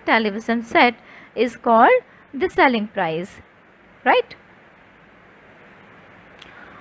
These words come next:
What do you think here? Did he get any extra money? Yes, he received rupees twenty thousand more than what he spent.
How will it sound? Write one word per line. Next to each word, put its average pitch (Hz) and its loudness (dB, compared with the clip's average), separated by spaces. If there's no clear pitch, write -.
What 311 2
do 339 2
you 311 0
think 220 -4
here? 185 -4
Did 214 0
he 269 2
get 339 0
any 233 2
extra 262 0
money? 247 0
Yes, 240 2
he 269 -2
received 294 -2
rupees 262 0
twenty 226 -2
thousand 339 0
more 277 0
than 247 0
what 359 0
he 415 -2
spent. - -6